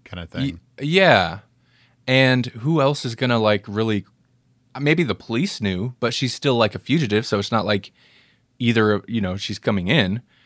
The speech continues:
Speaker 2: So for the most part, if you get close enough to, like, challenge her, you're looking at Joker and Harley. <laughs> Like, y-, the, most people are gonna not even just care or wanna bother with it.
Speaker 1: Well, and the
Speaker 2: Is m-
Speaker 1: real Harley Quinn, she was,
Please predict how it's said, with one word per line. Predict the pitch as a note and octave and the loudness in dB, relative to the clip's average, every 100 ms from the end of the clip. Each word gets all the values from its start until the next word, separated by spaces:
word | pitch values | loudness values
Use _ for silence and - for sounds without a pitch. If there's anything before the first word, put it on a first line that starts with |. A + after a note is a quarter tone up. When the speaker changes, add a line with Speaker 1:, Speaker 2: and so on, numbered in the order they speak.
| _ _ - | _ _ -10
Speaker 2:
So | - A2+ | 0 2
for | G2+ A#2 | 2 -2
the | G2+ | 2
most | B2+ F#3+ | 2 2
part, | - A2 G#2 | 4 4 4
if | G2+ | 0
you | A2+ | -2
get | A#2+ G#2 | -2 -4
close | - B2+ B2 | -2 -2 0
enough | A2+ G#2+ | -2 -2
to, | - | -2
like, | G#2 F#2+ - _ _ | 0 -2 -4 _ _
challenge | - A2+ D3 E3 A#2+ | 0 4 4 4 2
her, | G#2 G2+ G2+ _ _ _ _ _ _ _ _ - | 2 2 -2 _ _ _ _ _ _ _ _ -4
you're | A#2+ | 0
looking | B2 C3 A#2+ | 2 2 0
at | A2 | 0
Joker | A2+ A2+ - | 0 2 2
and | G2+ F2+ | 0 0
Harley. | C#3 C#3+ F2 - - | 0 0 -2 -6 -10
<laughs> | - B2+ | -12 -2
Like, | G#2+ G2 | -2 -2
y-, | G#2 A2+ | -10 -10
the, | A2+ | -10
most | A2+ A2 A2+ C3+ | -10 -4 -2 0
people | - A2 A2+ | -2 -2 0
are | |
gonna | G#2 G#2 F#2+ | 2 0 -2
not | G#2+ A2 A2+ | -2 2 2
even | G#2 | 2
just | G2+ G#2 - - _ - | 0 -4 -6 -20 _ -4
care | A#2 C3+ F#2+ | 2 2 2
or | F#2+ G2+ | -2 -4
wanna | F#2 F#2+ G#2 | -4 -6 -4
bother | F#2 A#2 G#2+ | 0 0 0
with | F#2 F#2 | -4 -8
it. | - - _ _ _ _ | -12 -16 _ _ _ _
Speaker 1:
Well, | - B2+ | 0 2
and | A#2+ | 2
the | A#2 | 2
Speaker 2:
Is | |
m- | A#2+ | 4
Speaker 1:
real | C3+ B2+ | 6 4
Harley | G2 A2 G#2+ G#2 F#2+ F#2 - - | 4 2 2 0 -2 -6 -10 -20
Quinn, | - G#2+ F#2 F2+ E2+ | -10 -6 -4 -6 -8
she | - A#2+ A#2+ | -4 -2 0
was, | A2 G2 F#2 - | 0 -2 -4 -8